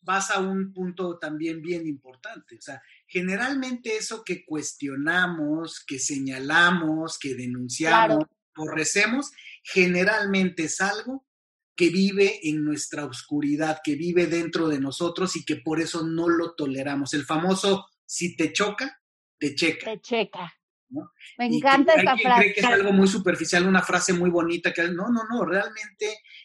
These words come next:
Speaker 1: cuando te metes a estudiar más profundo la psique humana, te, te metes a estudiar métodos de desarrollo personal, siempre acabas llegando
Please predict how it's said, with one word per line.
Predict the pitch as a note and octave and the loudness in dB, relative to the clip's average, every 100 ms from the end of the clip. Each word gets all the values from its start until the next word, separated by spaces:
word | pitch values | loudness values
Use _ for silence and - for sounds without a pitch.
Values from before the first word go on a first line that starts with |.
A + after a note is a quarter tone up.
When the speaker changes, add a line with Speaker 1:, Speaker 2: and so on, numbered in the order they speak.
| _ | _
Speaker 1:
cuando | - F3+ F3+ F3 | 2 4 4 2
te | F#3 | 0
metes | G#3 C4 A#3+ | 0 -2 -4
a | G#3 | -4
estudiar | - D#3+ D3+ E3+ F3+ F3+ | -4 -2 2 4 6 4
más | E3+ F3 - | 2 0 0
profundo | - D#3+ - E3+ E3+ E3+ E3 E3+ | -4 -6 -4 -2 0 0 0 0
la | D3+ | 0
psique | C#3 - F3+ - E3+ | -2 -2 -4 0 0
humana, | D3+ D#3 E3 E3 E3 D#3+ E3 - | 2 2 0 0 0 0 0 -4
te, | C#3+ C#3+ - | -8 -8 -8
te | |
metes | D3 D#3+ - | -8 -4 -6
a | |
estudiar | - D3+ D3 D3+ D#3 D#3+ | -6 -6 -2 0 0 -2
métodos | D#3 D#3 - E3 D3 | -2 -2 -2 -4 -2
de | D3 | -4
desarrollo | C#3 B2+ C3+ C3 D#3 D#3+ D#3+ - | -4 -4 -6 -6 -4 -2 -2 -4
personal, | F3+ F#3+ C#3 C#3 D#3 G3 - - - | -10 -8 -6 -2 0 -2 -6 -20 -16
siempre | - G3+ G3 G#3 | -4 -2 2 2
acabas | G3 F3+ F3+ D#3+ | 2 2 2 2
llegando | D#3 D#3+ E3 E3+ F3 | 0 0 0 0 0